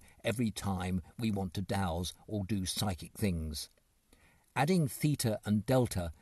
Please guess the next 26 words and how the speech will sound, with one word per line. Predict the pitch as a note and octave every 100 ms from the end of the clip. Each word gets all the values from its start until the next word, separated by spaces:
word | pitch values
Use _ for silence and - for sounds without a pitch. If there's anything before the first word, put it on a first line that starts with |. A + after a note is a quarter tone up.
| -
is | B2+ B2+
even | A#2 A2+
better, | A2 A#2 - D#2 - _ _ _
but | - - - - _ -
alpha | G#3 G#3+ - G3 F3+ -
will | F#3 D#3+
give | E3+ D#3+
us | D#3
all | D3 C3+
we | B2
need. | F2+ C#2 D2+ - _ _ _ _ _ _ _ _ _ _ _ - - - - _ -
Beta, | F#3+ - C#3 F#3+ - -
between | C#3 - C3+ A#2+ A2 -
thirteen | - - B2 - C3 B2 B2
and | F#2+ F#2
forty | - C3+ A#2+ A2
hertz, | F#2+ G#2 - - - - -
is | C#3+
what | D3 -
we | A#2
use | A#2 A#2 G#2
for | G#2
alertness, | F#2+ B2 A#2+ F#2 F#2+ D#2 - - -
concentration, | C3 G#2+ G2+ - A#2+ G#2 F#2+ D#2 D#2 - -
making | B2 A2 G#2
decisions. | F#2 - B2+ G2 F2 D2+ - -